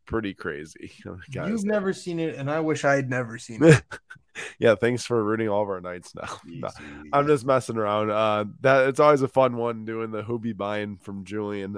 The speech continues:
Speaker 1: Um, obviously, it's, uh, it's all fun and games, and everyone buys and collects what, what they want. So don't,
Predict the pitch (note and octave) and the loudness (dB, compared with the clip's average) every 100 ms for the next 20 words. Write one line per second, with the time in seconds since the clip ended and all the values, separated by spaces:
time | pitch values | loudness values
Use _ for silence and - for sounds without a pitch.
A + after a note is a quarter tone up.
0 | - G2+ G2+ - C3 C#3+ C#3+ A#2+ B2+ B2 | -10 -10 -10 -2 0 2 0 0 -2 -2
1 | A#2 - A#2 G#2+ G2+ - _ _ - C#3 | -2 0 0 2 -2 -6 _ _ -6 0
2 | - D3 C#3+ C#3 C3 A#2 A#2 A#2 A#2 A#2+ | 6 6 6 2 2 -2 -4 -4 -2 -2
3 | B2 A#2+ A2+ A2 A2+ A2 G#2+ G#2 G2 _ | -2 -4 -2 -2 -2 -4 -10 -12 -16 _
4 | _ - A#2+ A2+ A2 - A#2+ - - C3+ | _ -2 2 2 0 -2 -4 -4 -2 0
5 | C3 A#2+ G#2 G#2+ G2+ - A2 A2+ A2+ | 2 2 2 -2 -4 -4 -2 0 -2